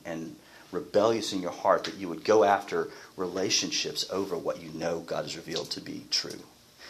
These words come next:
That you go after a work environment, uh, that, you know, for the money or whatever, prestige, whatever it is, over what God has ordained and called us to be. They're all God's, and they all nip at your heels.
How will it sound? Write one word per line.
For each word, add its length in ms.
That 120
you 120
go 260
after 500
a 100
work 320
environment, 760
uh, 340
that, 240
you 180
know, 60
for 140
the 60
money 380
or 60
whatever, 380
prestige, 420
whatever 320
it 60
is, 300
over 300
what 320
God 260
has 380
ordained 500
and 100
called 320
us 160
to 140
be. 340
They're 180
all 180
God's, 440
and 100
they 40
all 140
nip 220
at 60
your 100
heels. 580